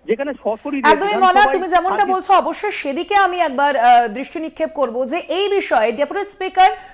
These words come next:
Speaker 2: আশিস বন্দ্যোপাধ্যায়, তার সঙ্গে আমরা কথা বলেছিলাম ফোন লাইনে, তিনি ঠিক কি বলেছেন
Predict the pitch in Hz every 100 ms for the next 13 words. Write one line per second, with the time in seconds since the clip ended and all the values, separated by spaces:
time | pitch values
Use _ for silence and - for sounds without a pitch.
0 | _ _ 240 254 392 330 339 330 311 330
1 | 254 349 - - - 254 277 339 349 339
2 | 311 330 320 - _ _ _ _ 214 247
3 | 254 285 302 294 311 285 285 285 294 330
4 | 320 330 359 349 330 247 208 220